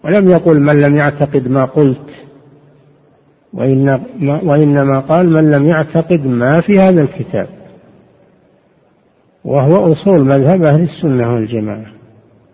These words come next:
فلا مأخذ عليه في هذا الكلام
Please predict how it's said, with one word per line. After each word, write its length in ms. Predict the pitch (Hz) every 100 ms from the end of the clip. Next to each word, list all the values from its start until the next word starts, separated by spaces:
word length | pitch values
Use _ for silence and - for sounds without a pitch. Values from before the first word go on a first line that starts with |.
| _ _ _ _ _ _ _ _ _ _ _ _ _ _ _ _ _ _ -
فلا 260 | 170 196
مأخذ 460 | 160 160 - 135 131
عليه 500 | 123 131 147 123 123
في 200 | 135 123
هذا 240 | 127 120
الكلام 440 | 113 - 120 113